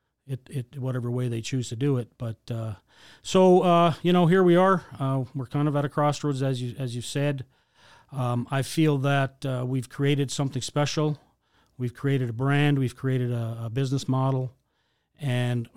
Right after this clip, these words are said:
obviously, we wanna continue to go forward with it at Remax Field. We've established a lot of,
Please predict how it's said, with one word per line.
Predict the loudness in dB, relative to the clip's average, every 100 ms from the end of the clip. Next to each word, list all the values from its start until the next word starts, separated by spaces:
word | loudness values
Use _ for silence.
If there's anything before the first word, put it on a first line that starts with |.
| -12
obviously, | -4 -2 -2 -4 -4 -2
we | -2
wanna | -2 -2 -4 -6
continue | -8 -2 0 0
to |
go | 0 -4
forward | -4 -4 -2 -2
with | -4 -6
it | -10 _ -10
at | -8 -8 _
Remax | -2 -2 -2 -6
Field. | -4 -2 -2 -6 _ _ _
We've | -10 -8
established | -8 -8 -8 -6 -10
a | -8
lot | -6 -6
of, | -10